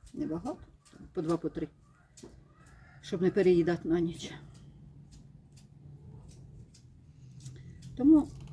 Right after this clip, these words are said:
скину я перчатку. Зараз візьму за баночку, а тоді. Тому хто, кому подобається, королівський смак гірчиця. <laughs>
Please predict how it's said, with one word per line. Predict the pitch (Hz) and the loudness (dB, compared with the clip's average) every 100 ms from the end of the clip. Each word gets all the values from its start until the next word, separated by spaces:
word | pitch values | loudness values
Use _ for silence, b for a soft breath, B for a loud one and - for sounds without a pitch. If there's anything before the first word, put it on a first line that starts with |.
| - - - - - - - - - - - - - - | -16 -14 -14 -14 -14 -14 -16 -16 -16 -16 -16 -18 -18 -16
скину | - - 160 147 | -14 -4 0 0
я | 135 - - - | 0 -4 -10 -18
перчатку. | 147 - - 220 - 143 127 - - - | -18 -12 -8 -8 -8 -14 -14 -16 -20 -8
Зараз | 185 170 170 | -6 -6 -4
візьму | 185 190 208 | -2 0 -2
за | 156 185 | -2 -2
баночку, | 170 190 185 - - | 0 0 -2 -4 -8
а | 185 | -6
тоді. | 226 202 202 - _ _ _ _ _ _ - - | -6 -10 -12 -18 _ _ _ _ _ _ -20 -12
Тому | - 254 269 | 2 6 6
хто, | - - 233 220 - - - _ _ _ - - _ - - - _ | 4 2 4 4 2 -14 -20 _ _ _ -20 -20 _ -20 -20 -20 _
кому | 202 214 185 | 2 2 4
подобається, | 175 160 277 269 269 262 254 - 240 220 _ _ _ _ _ _ _ _ _ _ _ _ _ _ _ _ _ | 2 6 6 6 4 4 0 -4 -2 -4 _ _ _ _ _ _ _ _ _ _ _ _ _ _ _ _ _
королівський | 170 175 190 285 285 - 233 | 0 4 8 8 6 2 -4
смак | 202 175 180 | 0 0 0
гірчиця. | 156 170 143 - 151 - 160 - _ B B B B _ - | 2 2 2 2 2 0 -10 -16 _ B B B B _ 0
<laughs> | 233 - 233 | 0 0 -4